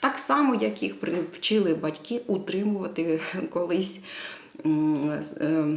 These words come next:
е, акт дефікації, да, тобто, е, такі діти, е, коли привчалися до горшку, е, в-, батьки намагалися, щоб діти, е, навчилися терпіти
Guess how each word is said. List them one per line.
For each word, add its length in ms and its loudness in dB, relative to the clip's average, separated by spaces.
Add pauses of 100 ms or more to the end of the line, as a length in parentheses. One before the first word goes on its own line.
(1300)
е, 40 -8 (280)
акт 400 4
дефікації, 840 2
да, 240 0 (100)
тобто, 460 -2 (140)
е, 40 -2
такі 260 0
діти, 640 2 (800)
е, 260 0
коли 240 4
привчалися 800 4
до 160 0 (260)
горшку, 1000 0 (500)
е, 40 -2
в-, 680 -4
батьки 280 2
намагалися, 680 2
щоб 280 -4
діти, 600 2
е, 80 -2
навчилися 720 2
терпіти 760 0